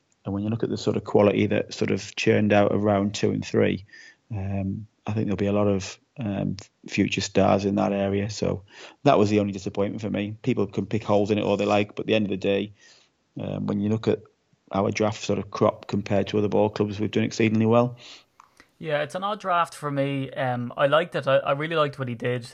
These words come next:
Speaker 2: Um, and again, I wouldn't be a massive draft fanatic. I, I think that comes across when I'm just giving out about mock drafts all the time. But it was just, you know, trading out of the fourteenth, uh, effectively ending up at the eighteenth, getting an, a first round pick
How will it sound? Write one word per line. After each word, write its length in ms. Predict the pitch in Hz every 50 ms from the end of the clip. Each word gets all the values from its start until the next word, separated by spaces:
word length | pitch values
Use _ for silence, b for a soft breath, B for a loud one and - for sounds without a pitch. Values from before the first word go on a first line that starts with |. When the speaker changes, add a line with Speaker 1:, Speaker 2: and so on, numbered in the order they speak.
| - -
Speaker 2:
Um, 500 | - 131 120 117 117 117 117 113 107 - b b b b b b b
and 140 | - 135 131
again, 220 | 127 135 139 131 127
I 40 |
wouldn't 200 | 127 139 147 160
be 60 | 151 151
a 40 |
massive 340 | 139 139 135 131 131 127 117
draft 420 | - 135 120 117 120 120 - - -
fanatic. 580 | - - - - - 117 117 120 185 - - - - _ _ _ _ - B B B -
I, 100 | - 156 143 -
I 80 | 156 143
think 180 | 131 135 135 131
that 140 | 131 131
comes 200 | - - 131 123
across 520 | 127 120 - 135 123 117 120 135 135 - -
when 280 | 135 120 117 110 107 -
I'm 260 | - 123 110 113 120 123
just 200 | - 127 - -
giving 160 | 131 117 123
out 100 | 120 120
about 180 | 113 117 110 110
mock 200 | 117 120 120 -
drafts 240 | 135 131 127 131
all 80 | 135 131
the 80 | 127 127
time. 180 | 139 131 127 131 B B B B B B -
But 240 | 160 147 147 - - - -
it 80 | 202 180
was 120 | 151 147 -
just, 260 | 190 180 143 - - - 135
you 140 | 180 190 175
know, 160 | 160 156 147
trading 320 | - - 170 170 170 156
out 80 | 175 156
of 60 | 151
the 60 | 139
fourteenth, 760 | 135 - - 147 143 139 135 135 135 135 135 131 131 - - b b b b b b b b b
uh, 200 | - 127 123 127
effectively 540 | - 143 135 - 156 156 156 156 143 143 139
ending 200 | 139 139 135 131
up 120 | 131 127 131
at 40 |
the 140 | 127 120 117
eighteenth, 520 | 117 120 123 127 131 127 135 117 113 - _ b b b b b
getting 400 | - 139 131 131 127 123 127 131
an, 200 | - 156 143 147 135
a 80 | - 147
first 280 | - - 151 143 - 160
round 200 | 147 135 131 131
pick 360 | 135 131 127 131 - -